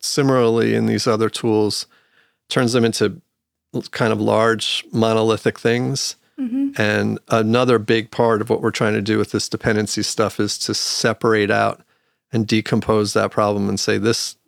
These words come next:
Speaker 1: this part that we've delivered is strictly about dependencies and class path generation, and it doesn't do any building or anything like that." So you sp-, still might want a tool like that to, uh, to build your final deployable thing.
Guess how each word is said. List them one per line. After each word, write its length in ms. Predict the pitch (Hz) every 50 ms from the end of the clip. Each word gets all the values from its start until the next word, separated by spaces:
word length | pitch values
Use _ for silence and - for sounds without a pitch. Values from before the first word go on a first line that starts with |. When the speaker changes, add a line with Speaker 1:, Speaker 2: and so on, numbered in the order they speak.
| _
Speaker 1:
this 180 | 135 123 113 -
part 360 | - - - 135 131 135 -
that 120 | - 120 135
we've 180 | 120 117 110
delivered 520 | - 113 107 110 107 104 104 98 92 - - _ -
is 160 | - 110 -
strictly 540 | - - - - 127 120 - - 123 117 107
about 400 | 107 101 104 98 95 101 - _ _ _ _ _ _ _ _ _ _ _ -
dependencies 960 | - 98 - - 101 101 104 101 98 - - 104 101 104 104 107 - - - _ _ _ _ _ _ - _ -
and 420 | - 98 98 98 98 95 95 101 -
class 300 | - - 101 98 - -
path 240 | - 101 101 -
generation, 720 | - - 101 101 104 107 104 - - - - 113 104 107 - _ -
and 140 | - 107 104
it 120 | 107 -
doesn't 300 | - 107 101 104 107 -
do 140 | - 107 104
any 160 | 101 101 98
building 480 | 95 98 107 101 98 95 104 98 98 101
or 80 | 101 101
anything 280 | 101 101 - - 107
like 260 | 117 117 107 - -
that." 240 | - - 101 - - _ _ _ _ _ _ _ -
So 120 | - 143 139
you 40 | 139
sp-, 280 | - - 170 165 170 -
still 300 | - - - - 160 156
might 220 | 147 131 123 -
want 220 | 113 113 107 104 _ _ _ _ _ - -
a 60 | 113
tool 240 | - - 131 113 110
like 240 | 104 104 104 - -
that 340 | - 107 101 98 - _ -
to, 420 | - - 113 104 107 104 107 104 104
uh, 300 | 107 107 104 104 - - - _ _ _ _ _ _ _ _ _ _ _ _ -
to 100 | - 123
build 300 | 98 110 110 107 104 104
your 120 | 110 107 -
final 480 | - 107 104 104 104 101 98 101 101 104
deployable 680 | 107 - - 113 107 104 98 98 92 95 98 101 -
thing. 300 | - 107 98 98 95